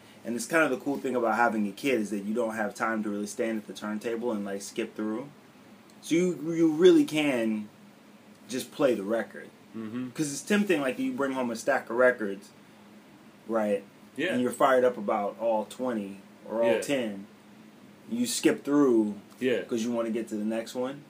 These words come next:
Speaker 2: Yeah.
Speaker 1: You know, but with the kid, you just put shit on and go parent. Or go stand in the corner with your phone while she, not that I do that, of course. No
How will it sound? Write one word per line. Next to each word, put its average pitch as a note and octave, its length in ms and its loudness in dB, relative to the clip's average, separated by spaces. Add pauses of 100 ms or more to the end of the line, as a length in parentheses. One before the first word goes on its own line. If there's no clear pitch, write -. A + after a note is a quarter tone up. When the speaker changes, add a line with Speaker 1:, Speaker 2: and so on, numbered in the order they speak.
Speaker 2:
Yeah. G#2+ 200 -4 (500)
Speaker 1:
You A#2 100 -6
know, G#2+ 300 -2 (340)
but A#2 280 4 (160)
with A#2 160 -8
the A#2 60 -10
kid, B2+ 400 0
you A2 120 -4
just G#2 180 -8
put A#2 180 -4
shit A2+ 180 -2
on A2 220 -2
and G2+ 260 -8 (640)
go A2 160 -2
parent. A#2+ 460 -6 (800)
Or C#3 400 6 (100)
go C3 140 -4
stand C3 260 -2
in A2+ 80 0
the A2 80 -2
corner A2+ 280 -4
with G#2 180 -4
your G#2 140 -6
phone A2 380 -4
while G2 200 -8
she, F#2+ 480 -10 (1600)
not B2 360 2
that A#2+ 80 2
I G2+ 140 -2
do A#2 200 -2
that, D#2+ 280 -12
of G2+ 160 -20
course. - 260 -12
No A2+ 280 -2